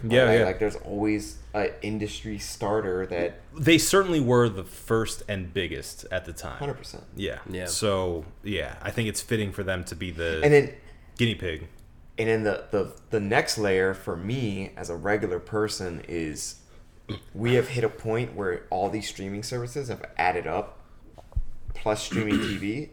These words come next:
Speaker 2: and it's more than we were paying for cable.
Speaker 1: Yeah, yeah. No,
Speaker 3: Yeah,
Speaker 1: no,
Speaker 3: yeah.
Speaker 1: we're definitely getting there,
Speaker 2: So
Speaker 1: for sure.
Speaker 2: when, when, when do people say, "Stop this shit,"
Speaker 1: Mm-hmm.
Speaker 2: and share passwords?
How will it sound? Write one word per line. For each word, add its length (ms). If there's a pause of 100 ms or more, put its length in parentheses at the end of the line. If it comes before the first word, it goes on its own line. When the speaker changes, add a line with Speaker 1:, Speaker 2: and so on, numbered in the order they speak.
Speaker 2:
and 100
it's 160
more 260
than 100
we 80
were 60
paying 280
for 120
cable. 300
Speaker 1:
Yeah, 200 (180)
yeah. 300 (140)
No, 120
Speaker 3:
Yeah, 100
Speaker 1:
no, 220 (100)
Speaker 3:
yeah. 220
Speaker 1:
we're 100
definitely 360
getting 220
there, 80
Speaker 2:
So 240
Speaker 1:
for 60
sure. 160
Speaker 2:
when, 300
when, 460 (280)
when 540 (100)
do 160
people 320
say, 400 (540)
"Stop 580
this 160
shit," 540 (240)
Speaker 1:
Mm-hmm. 240 (1400)
Speaker 2:
and 160
share 260
passwords? 680